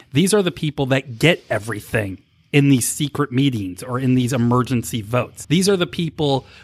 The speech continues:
who are the businesses who the Chamber Alliance is trying to protect, the downtown bars and stuff, who they want a garage. The private businesses want a garage, and they don't wanna pay for it.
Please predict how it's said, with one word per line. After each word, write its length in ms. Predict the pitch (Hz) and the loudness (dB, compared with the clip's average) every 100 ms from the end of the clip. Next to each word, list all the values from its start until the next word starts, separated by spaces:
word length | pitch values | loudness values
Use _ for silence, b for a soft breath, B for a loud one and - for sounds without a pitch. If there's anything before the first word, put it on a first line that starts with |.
| - | 0
who 100 | 143 | 2
are 120 | 139 | 2
the 160 | 147 | 0
businesses 920 | 127 139 180 170 131 - 117 101 90 b b b | 2 4 4 4 2 2 0 -2 -8 b b b
who 420 | - 139 131 123 120 | 0 4 4 4 2
the 100 | 120 | -2
Chamber 420 | - 156 170 127 | 2 2 4 2
Alliance 480 | 110 110 107 104 - | 0 0 -2 -4 -6
is 140 | 101 | -8
trying 340 | - 127 120 110 | -2 0 2 0
to 80 | |
protect, 500 | 113 117 - 113 - | -4 -6 -2 -4 -2
the 80 | 127 | -2
downtown 560 | 107 123 143 - 135 120 | 0 0 0 0 0 2
bars 340 | 123 151 151 | 4 2 2
and 100 | 117 | -2
stuff, 340 | - 127 107 - | -4 -4 -4 -2
who 200 | 131 120 | -2 -2
they 300 | 117 139 190 | 0 2 4
want 280 | 151 139 - | 4 2 2
a 100 | 131 | 2
garage. 560 | 143 143 180 120 - - | 4 6 4 2 -4 -6
The 100 | 120 | -4
private 480 | 151 147 165 143 156 | 0 0 0 -4 0
businesses 520 | 175 - 127 131 117 | 0 0 -2 -4 -6
want 180 | 123 120 | -6 -4
a 20 | |
garage, 300 | 131 156 - | 0 0 0
and 180 | 135 131 | 0 2
they 80 | |
don't 160 | 143 147 | 2 -2
wanna 160 | 120 117 | -6 -8
pay 220 | 170 175 | -6 -6
for 260 | - 98 | -4 -6
it. 80 | - | -8